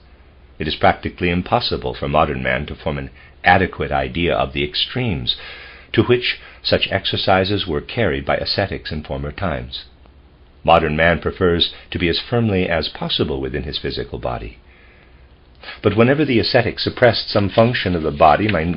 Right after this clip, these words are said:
by means of physical pain, his spirit soul nature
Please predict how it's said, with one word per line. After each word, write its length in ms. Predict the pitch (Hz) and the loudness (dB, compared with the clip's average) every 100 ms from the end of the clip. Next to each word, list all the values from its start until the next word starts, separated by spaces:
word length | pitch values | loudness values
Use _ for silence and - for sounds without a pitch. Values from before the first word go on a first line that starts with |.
| - | 0
by 120 | 82 | 0
means 220 | 76 76 80 | 2 0 -4
of 100 | - | -4
physical 380 | 76 73 107 | -6 -4 -4
pain, 480 | 98 82 62 65 92 - - - - | -4 -6 -6 -6 -10 -12 -20 -20 0
his 200 | 110 - | 0 0
spirit 400 | - 110 113 113 | 2 2 2 -2
soul 300 | - 98 95 | 0 2 2
nature 520 | 95 123 - 78 | 0 -2 -2 -2